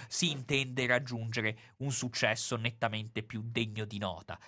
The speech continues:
e lo fanno sotto l'egida, i fasci di combattimento, del governante di turno che è Giovanni Giolitti.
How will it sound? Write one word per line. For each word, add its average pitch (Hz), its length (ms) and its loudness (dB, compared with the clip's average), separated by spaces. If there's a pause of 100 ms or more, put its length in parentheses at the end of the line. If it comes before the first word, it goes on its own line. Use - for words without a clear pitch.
(120)
e 175 120 0
lo 208 100 6
fanno 220 680 2
sotto 196 460 2
l'egida, 190 480 4
i 202 60 4
fasci 135 320 -4
di 127 80 -6
combattimento, 123 880 -2 (160)
del 147 220 2
governante 175 680 4
di 165 120 -4
turno 110 400 0
che 131 180 4
è 135 80 2
Giovanni 107 680 0
Giolitti. 120 720 0